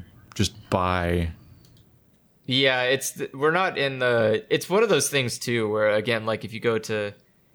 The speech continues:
Speaker 2: if you are in Japan, you can go to a pre-owned shop, and they just have them sitting right there in cases,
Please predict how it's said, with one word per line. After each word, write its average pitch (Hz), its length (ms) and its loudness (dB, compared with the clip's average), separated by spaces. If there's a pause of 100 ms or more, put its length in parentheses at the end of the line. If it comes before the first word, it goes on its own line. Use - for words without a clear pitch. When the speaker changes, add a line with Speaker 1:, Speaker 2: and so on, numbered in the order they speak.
Speaker 2:
if 127 100 -18
you 139 160 -2
are 135 100 4
in 117 200 0
Japan, 110 400 -2
you 107 100 -10
can 117 160 -8
go 110 180 2
to 110 120 0
a 104 60 -4
pre-owned 110 520 -4
shop, 95 480 -4
and 107 160 -4
they 110 80 -2
just 107 180 -8
have 110 280 -4
them 98 200 -10
sitting 107 360 -4
right 104 260 -4
there 107 320 0
in 104 240 -8
cases, - 720 -10